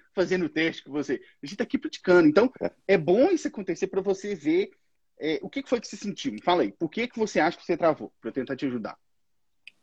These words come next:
Speaker 2: Eu acho
Speaker 1: Foi
Speaker 2: que o
Speaker 1: porque você tava
Speaker 2: tema
Speaker 1: querendo falar algo e não sabia?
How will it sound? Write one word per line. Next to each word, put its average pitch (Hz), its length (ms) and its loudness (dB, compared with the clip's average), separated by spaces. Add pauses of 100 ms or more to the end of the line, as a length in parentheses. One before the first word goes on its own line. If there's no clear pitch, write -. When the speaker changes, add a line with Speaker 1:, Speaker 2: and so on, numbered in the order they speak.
(220)
Speaker 2:
Eu 127 300 6
acho 139 240 12
Speaker 1:
Foi 156 100 6
Speaker 2:
que 185 60 4
o 180 40 4
Speaker 1:
porque 175 220 4
você 180 300 0
tava 165 180 -2
Speaker 2:
tema 113 440 6
Speaker 1:
querendo 208 140 -6
falar 160 280 -2
algo 165 340 -6
e 165 40 -10
não 160 120 -10
sabia? 170 640 -6